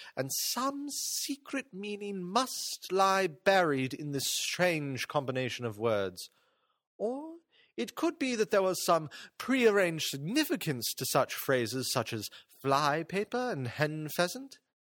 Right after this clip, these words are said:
Such a meaning would be arbitrary and could not be deduced in any way. And yet I was loath to believe that that was the case, and the presence of the word Hudson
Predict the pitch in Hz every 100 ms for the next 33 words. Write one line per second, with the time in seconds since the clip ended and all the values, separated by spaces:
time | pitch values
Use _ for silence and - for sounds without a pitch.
0 | _ _ _ - - 240 - 139 131 185
1 | 175 165 - - 160 135 160 - 247 165
2 | - 135 120 120 151 165 - 180 220 320
3 | 285 - 220 208 170 151 233 196 120 -
4 | 165 165 214 226 226 208 127 113 - _
5 | _ _ _ _ _ _ 262 - 294 -
6 | - 262 262 240 233 247 277 311 311 -
7 | - 220 220 214 208 196 185 220 - 202
8 | 254 262 - - - - 208 127 - -
9 | - - _ _ _ 165 208 196 - 185
10 | - 302 302 311 - 254 226 208 214 180
11 | - _ - - 277 185 - - 95 92